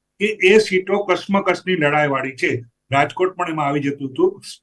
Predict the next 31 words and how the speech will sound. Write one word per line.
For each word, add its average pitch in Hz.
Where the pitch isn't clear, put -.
પરંતુ 202
અહીંયા 196
એ 214
વસ્તુ 202
છે 202
કે 202
જે 165
જાતનો 175
માહોલ 165
ઊભો 156
થયો, 151
પરંતુ 208
અહીંયા 202
એક 214
કેન્દ્ર 175
સ્થાને 190
એ 185
વસ્તુ 190
રહી 165
કે 190
નરેન્દ્ર 180
મોદીજીની 175
જે 160
મેજિક 156
વેવ 175
છે 165
એ 156
કેટલો 185
ભાગ 139
ભજવે 139
છે, 123